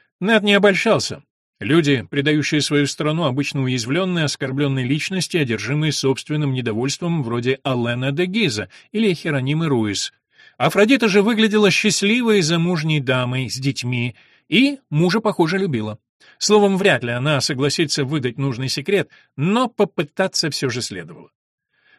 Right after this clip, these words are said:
Он рассказал, что сам женился на француженке и привез жену в Англию.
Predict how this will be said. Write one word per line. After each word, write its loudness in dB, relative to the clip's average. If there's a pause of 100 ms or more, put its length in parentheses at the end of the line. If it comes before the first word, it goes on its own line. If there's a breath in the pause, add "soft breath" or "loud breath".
Он 4
рассказал, 4
что 0
сам 0
женился 0
на -2
француженке -4
и -6
привез -2
жену -2
в -6
Англию. -6